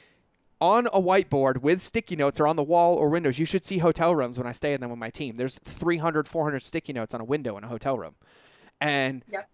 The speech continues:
Speaker 1: I'll map them out, and then I'll order them, and then they're like, "All right." And then I turn that into an outline.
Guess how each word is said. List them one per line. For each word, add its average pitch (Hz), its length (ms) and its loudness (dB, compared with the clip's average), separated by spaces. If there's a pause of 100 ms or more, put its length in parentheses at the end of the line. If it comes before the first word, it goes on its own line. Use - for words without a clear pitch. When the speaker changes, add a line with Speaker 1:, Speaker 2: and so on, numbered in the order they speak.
(120)
Speaker 1:
I'll 135 140 2
map 156 300 0
them 160 120 0
out, 185 220 2
and 139 140 -6
then 135 100 0
I'll 127 200 2
order 190 280 2
them, 123 340 -2
and 131 160 -6
then 135 120 -6
they're 131 80 -6
like, 127 160 -4
"All 160 80 2
right." 147 120 0
And 139 80 -14
then 139 140 -2
I 151 140 0
turn 139 280 -6
that 131 240 -2
into 127 220 -6
an 113 60 -6
outline. - 400 -10